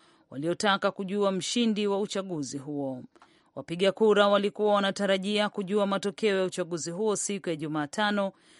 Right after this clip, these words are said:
lakini tume ya uchaguzi nchini humo imechelewa kutoa matokeo hayo kwa siku moja zaidi. Watu watatu walikufa wakati polisi walipopambana na waandamanaji na kulazimu maafisa kuwahusisha wanajeshi kurejesha hali ya utulivu.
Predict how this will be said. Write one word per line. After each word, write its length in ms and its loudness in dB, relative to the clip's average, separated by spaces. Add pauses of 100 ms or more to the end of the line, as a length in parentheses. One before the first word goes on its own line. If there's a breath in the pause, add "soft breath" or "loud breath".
(160 soft breath)
lakini 500 2
tume 420 4
ya 80 4
uchaguzi 520 -2
nchini 280 -4
humo 400 -2
imechelewa 760 -2
kutoa 380 -2
matokeo 440 -6
hayo 420 -2
kwa 160 -4
siku 340 -6
moja 380 -4
zaidi. 640 -4 (800 soft breath)
Watu 400 0
watatu 480 0
walikufa 680 0
wakati 500 -4
polisi 460 -2
walipopambana 800 0
na 140 0
waandamanaji 920 -2
na 120 -4
kulazimu 600 -4
maafisa 680 -2 (360 loud breath)
kuwahusisha 720 0
wanajeshi 760 -2
kurejesha 560 -4
hali 320 -2
ya 80 -6
utulivu. 840 -6